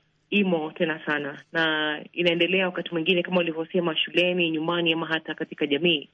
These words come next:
Wakati wengi, wakati mwingi ni watoto wananyanyaswa kwa sababu hawana uelekezi ambao wanakuwa nao kwa muda wote wa siku nzima. Wakati mwingine ni wananyanyaswa kwa sababu wale ambao wanawaangalia sana, mara kwa mara wanaangalia kama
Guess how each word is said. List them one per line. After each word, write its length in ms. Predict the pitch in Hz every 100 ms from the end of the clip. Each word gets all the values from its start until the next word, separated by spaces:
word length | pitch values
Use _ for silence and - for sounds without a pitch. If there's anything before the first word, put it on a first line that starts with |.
| - - - -
Wakati 280 | - 180 202
wengi, 440 | 208 220 220 214
wakati 300 | 190 202 196
mwingi 340 | 196 214 208 185
ni 420 | 170 165 160 165 -
watoto 280 | 175 202
wananyanyaswa 600 | 202 180 170 170 180 - 175
kwa 120 | 170
sababu 400 | 165 160 160 156 _ _ _
hawana 680 | - 185 190 202 190 185 185
uelekezi 540 | 185 165 165 196 180
ambao 180 | 170 165
wanakuwa 380 | 160 156 156 175
nao 340 | 170 165 160
kwa 260 | 156 170 151
muda 280 | 165 180 165
wote 320 | 170 185 190
wa 120 | 160
siku 260 | - - 156
nzima. 420 | 147 156 147 156 - _ _ _
Wakati 260 | - 180 180
mwingine 420 | 185 185 208 202
ni 520 | 190 170 165 156 160 - _ _ -
wananyanyaswa 720 | 170 170 170 170 175 190 196
kwa 120 | 180
sababu 460 | 180 165 165 156 -
wale 280 | 185 214 220
ambao 220 | 180 175
wanawaangalia 720 | 165 165 156 156 160 160 156 -
sana, 320 | 185 185 175
mara 220 | 170 170
kwa 160 | 170 165
mara 240 | 165 165
wanaangalia 580 | 160 160 156 160 175 165
kama 460 | 165 165 160 151